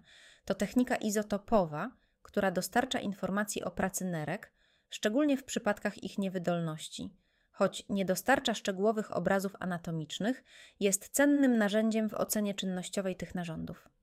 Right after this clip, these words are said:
Pamiętaj, wybór odpowiedniej metody diagnostycznej zależy od indywidualnych wskazań pacjenta, dostępności sprzętu oraz charakteru schorzenia, które lekarz chce zdiagnozować.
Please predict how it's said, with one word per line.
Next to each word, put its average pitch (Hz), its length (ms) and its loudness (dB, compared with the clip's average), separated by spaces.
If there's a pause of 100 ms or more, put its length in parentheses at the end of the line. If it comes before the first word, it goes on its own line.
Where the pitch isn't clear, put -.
(760)
Pamiętaj, 180 680 0 (720)
wybór 262 360 8
odpowiedniej 214 640 2
metody 202 360 0
diagnostycznej 185 840 -2 (320)
zależy 220 420 6
od 214 160 2
indywidualnych 214 800 4
wskazań 196 400 -2
pacjenta, 175 560 -4 (280)
dostępności 196 720 0
sprzętu 175 500 0
oraz 202 200 4
charakteru 202 460 0
schorzenia, 180 540 -2 (320)
które 311 260 6
lekarz 226 340 4
chce - 260 -6
zdiagnozować. 170 880 -4